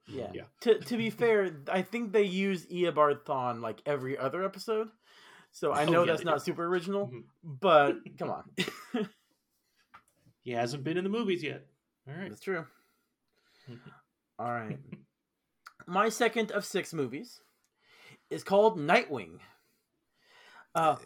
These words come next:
Speaker 1: we begin in a scene we've seen before. Bane breaking the bat.
Speaker 2: <laughs>
Speaker 1: Um, because a-, <laughs> I wrote this, because after decades of seeing Martha Wayne's pearls fall, we need to see a different iconic scene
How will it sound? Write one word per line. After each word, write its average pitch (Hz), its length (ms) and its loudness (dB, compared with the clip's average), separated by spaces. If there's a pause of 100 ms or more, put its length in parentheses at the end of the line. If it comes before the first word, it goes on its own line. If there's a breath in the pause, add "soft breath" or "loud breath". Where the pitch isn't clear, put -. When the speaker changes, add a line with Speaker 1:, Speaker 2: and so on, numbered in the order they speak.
(140)
Speaker 1:
we 220 120 4
begin 269 320 2
in 285 100 4
a 247 100 8
scene 240 320 4
we've 208 160 6
seen 214 200 6
before. 175 540 4 (880 soft breath)
Bane 233 460 10
breaking 175 460 2
the 156 100 2
bat. 113 360 -2 (120)
Speaker 2:
<laughs> - 1200 -12
Speaker 1:
Um, 139 460 8 (1500 soft breath)
because 220 320 6
a-, 226 500 8
<laughs> - 60 -4
I 214 60 2
wrote 175 180 0
this, 160 140 -10 (160)
because 196 180 6 (100)
after 269 440 2
decades 214 520 4
of 185 120 2
seeing 196 220 2
Martha 175 300 2
Wayne's 160 280 0
pearls 170 340 -2
fall, 160 320 0
we 147 120 0
need 165 120 0
to 160 60 -2
see 180 140 0
a 151 40 4
different 143 480 2
iconic 139 320 0
scene 135 320 -6